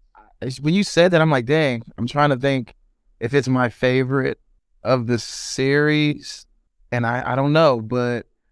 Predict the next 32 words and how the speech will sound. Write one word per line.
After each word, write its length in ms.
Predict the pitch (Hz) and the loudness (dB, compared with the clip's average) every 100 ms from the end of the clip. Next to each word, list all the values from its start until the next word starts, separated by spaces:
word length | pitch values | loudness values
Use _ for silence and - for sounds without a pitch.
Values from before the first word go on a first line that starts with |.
| _ - | _ -2
the 120 | 143 | -2
one 300 | 135 170 190 | 4 4 4
th-, 80 | - | 0
I 140 | 160 185 | 2 2
do 140 | 202 | 4
have 180 | 180 135 | 2 0
one 280 | 123 139 135 | -2 -4 -4
complaint. 540 | 131 120 117 104 - _ _ _ _ - | -4 -6 -8 -8 -12 _ _ _ _ -2
As 180 | 127 | -2
great 380 | 113 113 143 143 | 0 2 4 4
as 140 | 135 113 | 2 -2
this 320 | 120 120 117 | 0 0 2
is, 420 | 113 104 104 - _ _ _ _ | 0 0 -6 -12 _ _ _ _
and 380 | 123 123 123 117 | -2 0 0 -2
again, 560 | 95 123 139 147 143 139 | -2 -2 -2 0 0 0
I 160 | 113 | 0
feel, 220 | 135 - 131 | -4 -4 -6
I 40 | - | -2
feel 140 | 180 | 0
like 120 | 180 | 2
I 60 | 175 | 2
said 220 | 170 160 | 2 2
this 180 | 156 131 | 2 0
on 240 | 123 120 | -4 -2
either 180 | 127 117 | -2 -2
last 300 | 117 123 117 | 0 -2 -2
week 100 | 127 | -4
or 20 | |
the 80 | 113 | -4
week 140 | 117 110 | -6 -8
before 300 | 107 117 110 | -6 -4 -2
last. 360 | 110 110 - | -2 -4 -8